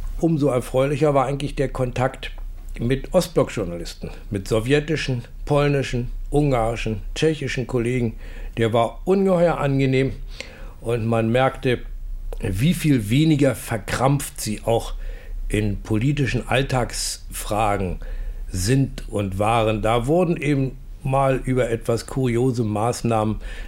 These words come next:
des einen oder anderen Staates oder der D D R, in dem diese Kollegen ja auch wohnten und lebten,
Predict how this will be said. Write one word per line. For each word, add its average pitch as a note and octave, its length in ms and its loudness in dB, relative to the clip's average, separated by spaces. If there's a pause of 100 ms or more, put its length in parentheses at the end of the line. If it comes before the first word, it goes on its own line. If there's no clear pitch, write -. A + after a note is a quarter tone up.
(140)
des G#2+ 200 0
einen A#2+ 280 2
oder G#2+ 180 0
anderen A2+ 300 0
Staates B2 420 0
oder G#2+ 220 0
der F#2+ 180 0
D G2 160 -2
D A2 100 0
R, A#2+ 240 2
in G#2 80 0
dem G#2 220 -2 (400)
diese A2+ 220 0
Kollegen A2+ 360 0
ja G#2+ 140 2
auch G#2 240 0
wohnten B2 280 0
und G#2+ 140 0
lebten, A2 440 -2